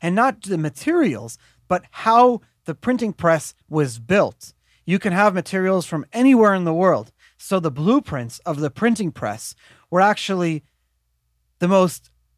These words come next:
counterfeited and copied, not counterfeited, the blueprints for the printing press was, at the beginning, was what they used to print on the printing press. They were just printing the blueprints to build more printing presses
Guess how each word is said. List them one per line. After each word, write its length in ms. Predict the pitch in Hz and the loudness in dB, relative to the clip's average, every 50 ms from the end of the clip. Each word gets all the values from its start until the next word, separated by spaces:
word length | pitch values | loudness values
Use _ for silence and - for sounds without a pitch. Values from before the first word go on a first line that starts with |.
| _ _ _ _ _ | _ _ _ _ _
counterfeited 920 | - - - 214 240 247 247 226 180 - - 185 180 175 180 175 170 151 - _ _ _ _ _ - | -10 -2 0 2 4 4 4 2 0 0 -2 -2 0 0 0 -2 -2 -4 -8 _ _ _ _ _ -6
and 320 | 156 151 151 147 143 139 - _ _ _ - | -4 -2 -2 -2 -4 -6 -10 _ _ _ -8
copied, 680 | - - 208 220 233 - 208 185 170 165 156 143 135 - _ _ _ | -2 0 2 2 2 0 -2 -2 -2 -2 -4 -4 -8 -14 _ _ _
not 140 | - 233 220 | -6 -6 -6
counterfeited, 540 | - 185 180 175 160 - 147 127 123 113 - _ _ _ _ _ - | -4 -4 -2 -2 -2 -2 -4 -6 -6 -8 -14 _ _ _ _ _ -6
the 140 | 165 160 151 - - | -4 -4 -4 -4 -2
blueprints 580 | 196 208 294 196 - 202 190 170 151 - - - | 0 2 2 2 2 0 0 0 0 -2 -6 -8
for 300 | - - 214 226 226 208 | -4 2 4 4 4 4
the 100 | 185 - | 2 -2
printing 320 | - 214 233 233 226 202 | -4 -2 -2 -2 -2 -4
press 320 | - 165 143 139 131 - - _ _ _ _ _ _ | -2 -4 -4 -4 -4 -8 -16 _ _ _ _ _ _
was, 340 | 175 185 196 180 147 139 - _ - | 0 0 0 0 0 -4 -12 _ -4
at 180 | 180 175 - _ _ _ | -4 -4 -4 _ _ _
the 100 | - 175 | -10 -6
beginning, 560 | 151 160 151 131 196 262 254 214 175 170 165 - _ _ _ - | -6 -6 -4 -2 0 0 2 2 0 0 -2 -6 _ _ _ -4
was 200 | 170 170 143 147 | -4 -4 -4 -2
what 280 | 151 175 202 202 202 | 0 2 2 2 2
they 100 | - 180 | -2 -6
used 680 | 170 156 151 160 214 240 226 185 160 143 139 - - - _ _ _ _ _ _ _ _ _ _ | -6 -6 -4 -2 0 2 2 2 0 -2 -4 -10 -16 -20 _ _ _ _ _ _ _ _ _ _
to 100 | - 175 | -10 -10
print 320 | - - - 214 214 185 - - | -6 -2 0 0 0 0 0 2
on 180 | 202 208 202 | 4 4 4
the 60 | 185 156 | 4 0
printing 320 | - 175 180 190 185 165 | -2 -2 0 0 0 -2
press. 260 | - 139 107 123 - | -4 -6 -8 -8 -4
They 100 | - 175 | -2 0
were 80 | 190 208 | 0 0
just 200 | 214 - - - | 0 -2 -4 -4
printing 260 | - 247 254 240 208 | -2 0 0 2 0
the 80 | 190 165 | 0 -2
blueprints 420 | 156 214 247 214 - 170 143 - | -2 -2 -2 -2 -2 -4 -6 -6
to 100 | - 170 | -6 -6
build 200 | 139 151 190 190 | -2 -2 -2 0
more 180 | 214 190 190 180 | 2 2 2 2
printing 280 | - - 202 208 190 160 | 0 -2 -4 -4 -4 -4
presses 480 | - 151 139 131 - 139 131 117 - | -2 -4 -4 -4 -6 -10 -14 -14 -16